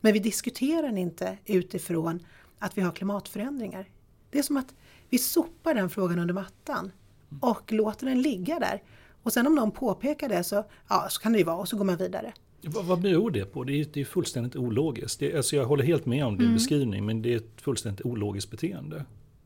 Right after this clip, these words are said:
Speaker 1: Jag vet inte, jag tror att det, för vissa kan det ju finnas en, en rädsla,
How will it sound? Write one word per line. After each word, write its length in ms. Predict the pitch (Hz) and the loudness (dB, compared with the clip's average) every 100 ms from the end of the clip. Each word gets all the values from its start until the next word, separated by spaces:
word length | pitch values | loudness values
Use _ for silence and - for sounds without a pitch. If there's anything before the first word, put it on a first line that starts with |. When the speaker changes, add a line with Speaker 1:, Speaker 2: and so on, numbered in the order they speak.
| _ - - - _ _ _ - - _ - _ - _ - | _ -20 -20 -20 _ _ _ -20 -20 _ -20 _ -20 _ -2
Speaker 1:
Jag 80 | 269 | 4
vet 180 | 320 320 | 4 4
inte, 160 | 247 | 2
jag 100 | 226 | 2
tror 200 | - 262 | 2 4
att 200 | 233 - | 2 0
det, 440 | 247 220 214 202 214 | 0 4 6 4 2
för 140 | 254 | 0
vissa 560 | 254 254 - 247 262 269 - _ _ _ _ _ _ _ _ | 0 0 0 2 2 0 -6 _ _ _ _ _ _ _ _
kan 160 | - 254 | -4 0
det 40 | |
ju 40 | 233 | 2
finnas 420 | 247 208 196 - | 2 2 0 0
en, 480 | 180 180 180 180 196 - - _ - _ _ - - _ _ _ - | 0 2 2 0 -2 -10 -20 _ -20 _ _ -20 -20 _ _ _ 0
en 160 | 202 196 | 4 6
rädsla, 680 | 214 - - 277 240 185 | 4 4 -2 0 0 0